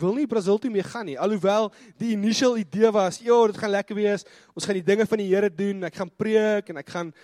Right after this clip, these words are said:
deel van 'n span lei en die werk van die Here gaan doen," wat super exciting is, maar dit raak, die koste raak nou vir my bietjie baie. Dit, nou raak dit reël. Ek praat nie van die vliegkaartjie, al daai goed nie, maar die,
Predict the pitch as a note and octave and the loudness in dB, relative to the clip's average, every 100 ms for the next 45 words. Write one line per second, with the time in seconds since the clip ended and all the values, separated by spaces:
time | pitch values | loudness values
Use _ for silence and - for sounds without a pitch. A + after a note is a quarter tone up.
0 | - _ - G#3 G#3 A3 G3 - B3+ A3+ | -20 _ -2 4 4 2 -4 -6 -4 -4
1 | A3+ F#3 G3 G3+ G3 E3+ F3 E3+ F#3 A#3 | -2 0 0 2 0 0 -4 -6 -4 -4
2 | - A3+ F3+ G3+ G3 E3 E3 D3 _ _ | -4 -4 -2 -4 -4 -2 -2 -4 _ _
3 | - F3+ - - B3+ C#4+ C4 - - A3 | -4 -4 -4 -2 -2 -2 -10 -10 -8 -8
4 | G#3 F#3+ B2+ A#2+ - - _ _ _ _ | -6 -8 -8 -10 -12 -20 _ _ _ _
5 | _ _ _ D#3 D#3 D#3+ C#3 C3+ D#3+ - | _ _ _ -8 -6 -6 -4 -2 -2 -4
6 | _ _ C#3 _ A3 G#3 - E3+ C3 C3+ | _ _ -20 _ -4 -4 -4 -6 -6 -6
7 | D3+ C#3+ C3+ A#2+ B2 C3+ F2+ G2 E2+ D2+ | -10 -12 -12 -12 -14 -14 -12 -12 -14 -18
8 | _ _ _ B2+ - _ _ C3+ E3 F3+ | _ _ _ -20 -20 _ _ -4 0 2
9 | E3 D3+ E3 G2+ A2+ G2+ D#2 _ _ _ | 2 -2 -10 -8 -8 -8 -12 _ _ _
10 | _ _ _ - - - F#3 F#3 G3 G#3 | _ _ _ -18 -14 -4 -2 -2 -8 -8
11 | - F3 - D#3+ D3+ D#3 D#3 D3 C3+ B2+ | -4 -6 -4 -6 -6 -10 -12 -8 -6 -6
12 | - - A2+ A#2 B2 A#2 | -8 -16 -12 -10 -8 -10